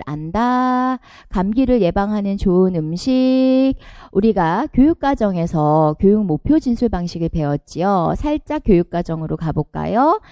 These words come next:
그렇죠. 무엇에 대해서 내용, 자, 변화하는 행동, 아는 것, 행동. 그래서 내용과 행동으로 진술하고 있다는 거 보여지죠? 자,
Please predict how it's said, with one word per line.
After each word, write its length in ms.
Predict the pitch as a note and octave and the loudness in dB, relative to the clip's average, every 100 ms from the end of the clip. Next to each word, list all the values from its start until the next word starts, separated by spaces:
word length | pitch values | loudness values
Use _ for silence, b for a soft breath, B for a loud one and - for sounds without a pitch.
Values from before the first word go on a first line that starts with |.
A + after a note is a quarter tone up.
| B B | B B
그렇죠. 760 | F#3 E3+ - - D3 C#3+ D3+ - | -4 -4 -2 -2 0 0 -4 0
무엇에 600 | G3 A3+ A3+ A3+ A3+ G3 | 4 6 6 4 0 -2
대해서 680 | E3+ D3 D3 D#3 B3+ D4+ - | 0 -2 -2 -2 -2 -2 -4
내용, 640 | D#3 D3+ D3+ D3 E3+ C4+ - B B - | -2 0 2 2 2 2 0 B B -8
자, 560 | F3+ D#3 D3 D3+ C3+ - | -4 -2 -4 -6 -6 -2
변화하는 640 | F#3 G#3+ A3+ G#3+ F#3+ F#3 | 0 2 0 -2 -2 -2
행동, 840 | D4 D4 C#4 C#4 C4+ C4+ C4+ C4+ C#4 B - | 0 -2 2 4 4 4 4 2 0 B -12
아는 640 | D3+ F3+ G#3 A3+ G#3+ F3+ | -6 -4 0 0 -2 -4
것, 240 | D#3+ A3 - - | -2 -2 -2 -6
행동. 680 | D4 C#4+ D4 A3 D3+ D3 D3 | -4 -2 -2 -2 -2 -2 -4
그래서 400 | D3+ D3 A#3+ C#4 b b - | -4 -2 2 0 b b -8
내용과 520 | F3 F3 E3+ D#3+ B3 | -4 -2 -4 -4 -4
행동으로 1000 | D4+ F4 F4+ F#4 E4+ G3+ D#3 D3+ A3+ E4+ B B | -6 -14 -4 -2 0 0 0 4 4 4 B B
진술하고 560 | - G3 F#3 F3+ D#3+ D3+ | -12 -8 -4 -4 -2 -6
있다는 400 | - D#3+ D#3 D3+ | -6 -8 -6 -4
거 100 | D#3 | -6
보여지죠? 800 | - E3 D#3+ D3 C#3 B3+ D#4+ G4+ | -2 0 -2 -4 -6 0 0 0
자, 260 | - D#3+ | -6 -6